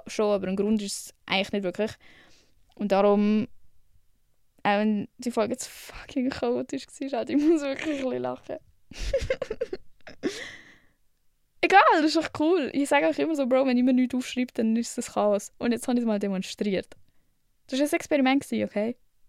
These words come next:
Pff, von Anfang an schon geplant. Tsch, chillt. Ähm,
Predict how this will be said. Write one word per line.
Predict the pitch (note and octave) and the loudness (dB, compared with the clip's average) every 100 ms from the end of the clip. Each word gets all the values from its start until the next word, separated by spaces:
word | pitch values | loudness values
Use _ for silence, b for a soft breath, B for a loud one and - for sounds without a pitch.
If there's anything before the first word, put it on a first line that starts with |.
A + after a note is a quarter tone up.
| _ _ - | _ _ -12
Pff, | - - - _ | -12 -12 -20 _
von | A#3 | 0
Anfang | A#3+ A#3 | 2 2
an | A3+ A#3 | 0 0
schon | G#3+ | -2
geplant. | G3 F#3 F3+ - - - | -2 -2 -4 -8 -18 -10
Tsch, | - - - - - | -8 -8 -12 -14 -14
chillt. | - G3+ F#3+ - B B B B B - | -8 -6 -6 -10 B B B B B -4
Ähm, | A3 A3 A3+ | 0 2 0